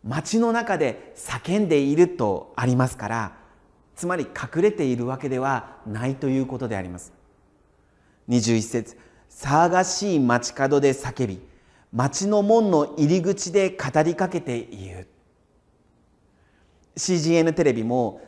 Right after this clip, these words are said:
世界中に電波を飛ばして叫んでいるわけです。神様は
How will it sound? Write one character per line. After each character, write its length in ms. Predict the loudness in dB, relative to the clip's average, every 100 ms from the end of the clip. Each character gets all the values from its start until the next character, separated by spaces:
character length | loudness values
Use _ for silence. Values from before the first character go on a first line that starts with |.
| -20
世 220 | -14 -12
界 300 | -6 -2 0
中 260 | 0 -2 -2
に 300 | -2 -6 0
電 260 | 2 2 0
波 160 | 0
を 100 | 0
飛 160 | 0 0
ば 120 | 0
し 160 | 0 0
て 520 | 0 0 -6 -20 -20
叫 500 | -18 -14 -12 -6 -4
ん 80 | -4
で 100 | -4
い 40 |
る 80 | -8
わ 100 | -12
け 80 | -16
で 60 | -20
す。 140 | -20 _ _ _ _ _ _ _ _ _ _ _ _ _
神 240 | 0 0
様 320 | 0 -2 -2 -2
は 380 | -2 -2 -6